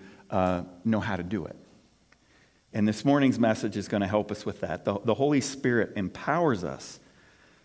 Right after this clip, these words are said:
to be able to accomplish living together. We just often mess it up.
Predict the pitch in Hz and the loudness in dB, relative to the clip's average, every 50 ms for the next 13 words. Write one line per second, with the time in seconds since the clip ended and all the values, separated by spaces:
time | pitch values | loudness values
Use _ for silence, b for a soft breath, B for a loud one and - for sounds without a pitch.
0 | b b - 110 101 117 113 117 127 127 127 123 - - 110 110 110 - - - | b b -10 -4 0 4 4 4 6 4 2 0 0 0 -2 -2 -2 -2 -2 0
1 | 127 127 120 113 - 101 90 87 - - - - - b b b b b b - | 2 2 0 0 0 -2 -4 -2 -4 -8 -12 -12 -16 b b b b b b -10
2 | - 123 110 120 117 110 104 95 95 90 - B B B B - - 120 95 110 | -4 0 2 2 2 2 0 0 -2 -4 -6 B B B B -6 -4 -2 2 4
3 | 117 117 101 104 90 92 104 110 - 127 117 - 131 120 127 127 - 151 151 160 | 4 4 4 2 0 0 0 0 0 -2 0 2 2 4 4 2 2 0 0 2
4 | 165 160 - - - - 202 - - - - - - _ | 0 0 0 0 0 0 -2 -4 -6 -10 -18 -20 -20 _